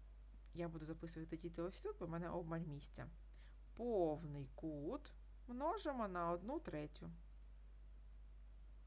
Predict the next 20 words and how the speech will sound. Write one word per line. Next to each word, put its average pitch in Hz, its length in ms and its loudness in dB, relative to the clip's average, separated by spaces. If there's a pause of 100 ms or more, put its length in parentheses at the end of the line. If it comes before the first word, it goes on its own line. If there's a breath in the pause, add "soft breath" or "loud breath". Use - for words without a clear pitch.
(1200 loud breath)
Це - 140 2
скільки 165 420 0
буде 147 180 -2
в 143 60 -2
нас? 147 260 -2
Сто - 260 4
двадцять 170 480 2
градусів. 156 600 -2
Да? - 200 0
Скоротимо, 381 800 0
одиничка 180 680 -2
і 170 100 2
сто 175 220 -2
двадцять. 156 540 0 (360 soft breath)
Сто - 360 4
двадцять 175 460 0
градусів. 165 480 0
Це 294 120 6
перший 175 420 0
день. 139 260 -2